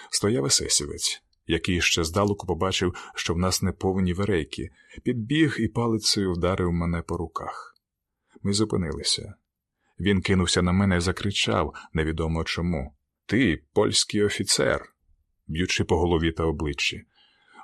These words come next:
Очевидно, це в мене нервове, але в такому випадку шкірюся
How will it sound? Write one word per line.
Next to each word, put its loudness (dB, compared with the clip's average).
Очевидно, 6
це 2
в 2
мене 2
нервове, 0
але 4
в 0
такому 2
випадку 0
шкірюся -2